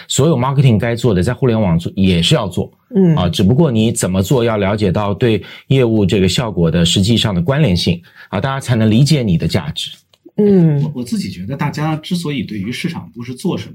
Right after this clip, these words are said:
Speaker 3: 的，会有这样的疑问啊，也实在是因为我们在实践中看到各家公司，啊，不管是互联网公司还是传统的公司，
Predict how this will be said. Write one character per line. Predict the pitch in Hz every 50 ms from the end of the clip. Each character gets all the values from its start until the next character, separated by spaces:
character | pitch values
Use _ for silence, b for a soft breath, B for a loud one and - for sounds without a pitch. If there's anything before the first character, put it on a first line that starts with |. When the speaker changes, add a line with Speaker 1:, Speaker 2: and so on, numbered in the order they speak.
| - -
Speaker 3:
的， | - - - - _ _ _ -
会 | - - - 151
有 | 120 98
这 | - 123
样 | 123 113
的 | 92 90
疑 | 87 82 90
问 | 110 131 120 92
啊， | 85 - - _ B B B B B B B
也 | - 127
实 | 123 - - 185
在 | 240 240
是 | 175 170 143
因 | 139
为 | 151 151
我 | 143 113
们 | 85 85
在 | 104 113
实 | 120 - - 131
践 | 120 123 117 120 110
中 | 107 120 127
看 | 135 135 - 135 107 104
到 | 98 113 98 87 85 82 -
各 | - 208 185 120 -
家 | 123 135 131 127 135
公 | 135 139 139 147
司， | 143 - - 147 143 143 175 175 - _ _ _ _ _ _
啊， | - - 170 170
不 | - 208
管 | - - -
是 | - 120
互 | - 120 110
联 | 107 123
网 | 123 90
公 | 85 87 95
司 | 98 - 117 101
还 | 104 101
是 | 101 110 104
传 | - - 92 - -
统 | 120 117 92 78 73
的 | 71 80 80 80 78 76 - - _ - -
公 | - - 98 101
司， | 101 - 98 95 95 98